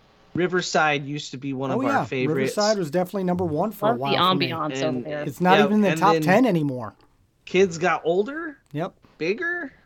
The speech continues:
Speaker 1: Beach Club it is.
Speaker 2: Beach Club's
Speaker 3: I
Speaker 2: got
Speaker 3: just
Speaker 2: the pool.
Speaker 3: That back entrance to Epcot.
Speaker 1: Oh.
Speaker 2: Yep.
Speaker 3: I love that.
Speaker 1: Makes it so much easier to go to those three booths without judgment.
Speaker 3: <laughs>
Speaker 1: All right.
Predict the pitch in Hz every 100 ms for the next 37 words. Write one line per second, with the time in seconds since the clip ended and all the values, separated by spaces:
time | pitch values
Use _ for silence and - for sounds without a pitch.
0 | _ _ - _ _ _ _ - 175 185
1 | - 175 196 190 135 85 - - - 151
2 | 180 - 196 208 180 202 175 220 233 196
3 | - _ _ _ _ 226 208 190 226 247
4 | 247 240 240 202 - 185 185 - 170 151
5 | - _ 110 120 107 147 160 - - _
6 | _ _ - 190 180 175 170 151 - _
7 | _ _ - 123 123 127 113 - 117 117
8 | - 117 110 113 107 101 127 151 110 104
9 | - 101 98 98 95 - 98 98 73 -
10 | 92 92 92 - - 98 - 117 110 98
11 | 98 - -